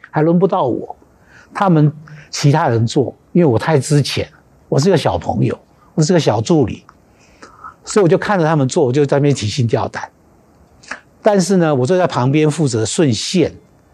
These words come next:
那个线是一把线下来的。那时候用的线呢，不是 cable 啊，不是一个，一条所谓的电缆，是那种红白线，<laughs> 以前的红白线这样卷，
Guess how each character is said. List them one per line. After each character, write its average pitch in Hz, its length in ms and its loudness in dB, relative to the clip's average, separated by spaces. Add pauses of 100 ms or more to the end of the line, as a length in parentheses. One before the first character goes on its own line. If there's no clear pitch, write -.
(440)
那 208 100 2
个 202 60 4
线 208 260 2
是 196 100 0
一 196 80 2
把 - 240 -4
线 180 240 0
下 147 220 0
来 117 160 -2
的。 131 100 -2 (440)
那 233 100 4
时 180 100 0
候 170 60 2
用 196 220 2
的 139 80 2
线 156 320 0
呢， 113 240 -4
不 156 100 2
是 165 140 -4
cable 143 580 -2
啊， - 100 -16
不 147 80 2
是 170 140 0
一 - 20 2
个， 131 200 2 (240)
一 165 80 2
条 123 200 0
所 107 180 -2
谓 120 100 0
的 107 260 -4 (260)
电 147 280 2
缆， - 100 -10 (640)
是 - 180 0
那 220 100 2
种 160 120 0
红 147 380 0
白 127 300 0
线， 151 500 -2 (400)
<laughs> - 400 -6 (100)
以 165 60 4
前 143 240 2
的 165 180 0
红 135 240 0
白 123 220 -2
线 151 220 2
这 165 80 6
样 147 100 0 (580)
卷， 123 320 2